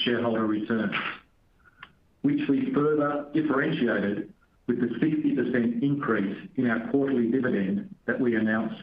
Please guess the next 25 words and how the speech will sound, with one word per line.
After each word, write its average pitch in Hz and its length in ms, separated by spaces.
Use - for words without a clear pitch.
yesterday, - 560
bringing 135 300
our 147 220
quarterly 143 340
dividend 107 600
to 113 140
forty 123 300
cents 135 240
per 120 100
share 156 420
and 117 100
an 117 200
annualized 123 760
dividend 117 480
rate 139 340
to 135 60
one 123 280
dollar 120 440
sixty 110 560
per 113 140
share. 104 440
This 151 160
was 143 180
our 127 300
second 123 600